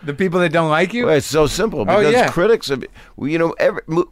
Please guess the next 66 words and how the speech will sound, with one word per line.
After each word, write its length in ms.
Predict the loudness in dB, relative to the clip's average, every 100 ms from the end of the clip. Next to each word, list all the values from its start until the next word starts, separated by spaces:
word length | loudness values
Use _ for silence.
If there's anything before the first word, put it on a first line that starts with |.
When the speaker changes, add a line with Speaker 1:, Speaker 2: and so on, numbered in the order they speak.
| -8
Speaker 2:
critics 380 | -6 -4 -4 -4
were 120 | 0
always 360 | 2 2 -2 -2
something 360 | -4 -2 -4
that 240 | -6 -8 -6
hurt 280 | -2 -2 -2
everything. 600 | -4 -6 -6 -6 -6 -8 -4
Speaker 1:
Yeah. 260 | -2 0
Speaker 2:
There 120 | 0
were 80 | 0
a 60 | 0
couple 300 | -2 -2 -4
of 80 | -6
critics 400 | -4 -4 -6 -6
here 180 | -6 -4
and 120 | -6
there. 320 | -6 -8 -12 -20 -20 _ _ _ -8
Are 100 | -2
we 160 | -2 0
in, 200 | -2 0
uh, 180 | 0
the, 260 | 0 -4 -4 -4
are 60 | -4
we 180 | -4
in 120 | -4 -4
the 100 | -6
fort 380 | -2 -2 -2
and 100 | -6
Stand 360 | -6 -2 -2 0
By 180 | -2 -2
Me 200 | -2 0
right 260 | 0 -2 -2
now? 240 | -4 0
Are 80 | 0
Speaker 1:
Kinda, 280 | 2 2 0
Speaker 2:
we 60 |
gonna, 140 | 0 0
Speaker 1:
yeah. 100 | 2
Speaker 2:
are 40 |
we 60 | 2
gonna, 120 | 2
are 40 |
we 60 | 2
Speaker 1:
I 20 |
Speaker 2:
gonna 120 | 0
Speaker 1:
gotta 140 | 0 0
Speaker 2:
find 140 | 0
a 40 | 0
dead 220 | 0 0
body 340 | 0 0 0
in 60 | 0
Speaker 1:
No, 60 |
Speaker 2:
here? 220 | 2 2 2
Speaker 1:
I'm 80 |
gonna 120 | 0 0
Speaker 2:
You 80 |
Speaker 1:
open 60 | 2
Speaker 2:
need 80 | 2
Speaker 1:
the 40 |
Speaker 2:
to 60 | 2
open 140 | 2
Speaker 1:
door. 60 | 2
Speaker 2:
the 80 | 2
door, 240 | 2 2
don't 220 | 2 -2
you? 120 | -6